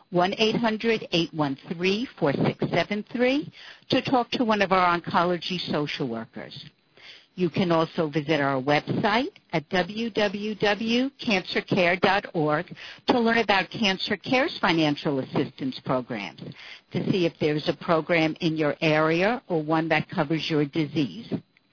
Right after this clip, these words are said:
We also have information and free publications about coping with financial assistance,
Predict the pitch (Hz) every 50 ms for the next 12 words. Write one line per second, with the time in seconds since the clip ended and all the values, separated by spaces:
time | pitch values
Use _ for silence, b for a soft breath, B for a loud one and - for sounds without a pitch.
0 | _ _ _ B B B B B B B B B B - 185 180 180 175 190 151
1 | - 247 226 226 226 226 190 160 - - 160 147 - - - 175 151 151 147 151
2 | 147 147 - - 196 170 170 165 - 180 151 - - - 208 190 - - 208 190
3 | 170 190 180 - - - 156 147 143 - - 151 123 131 143 - B B B B
4 | B B B 180 - 180 160 160 - - - 202 180 175 - 202 180 170 165 156
5 | 165 165 147 - - - 170 156 151 147 143 147 147 147 - - 156 147 - -
6 | - - - - 131 - 170 - 175 185 208 -